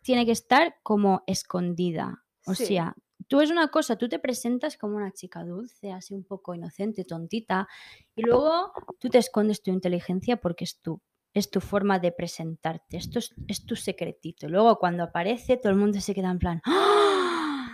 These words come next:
Speaker 2: Madre
Speaker 1: Y luego
Speaker 2: mía.
Speaker 1: tenemos la no safe for work bimbo, que se basa en la fetichización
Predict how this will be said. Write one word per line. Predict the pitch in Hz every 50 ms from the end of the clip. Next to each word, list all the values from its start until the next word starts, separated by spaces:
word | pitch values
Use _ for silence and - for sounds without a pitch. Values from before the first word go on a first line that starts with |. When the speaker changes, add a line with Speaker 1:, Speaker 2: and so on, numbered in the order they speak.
| 247 294
Speaker 2:
Madre | 226 220 214 208 214 214
Speaker 1:
Y | 302 311
luego | 302 302 302 311
Speaker 2:
mía. | 311 302
Speaker 1:
tenemos | 294 285 285 277 277 285 269 262
la | 254 247 240 240
no | 240 247 269 294 311 330
safe | 311 - 339 330 320
for | - - 311 320 320
work | 302 262 254 247 247 233 202 185
bimbo, | 202 208 208 208 202 190 170 175 196 254 - _ _ _
que | _ 196
se | 185 - 202
basa | 185 185 190 - 208
en | 202 202
la | 202 196
fetichización | 196 - 185 - 185 180 - - 156 180 180 - - - 170 170 180 196 233 269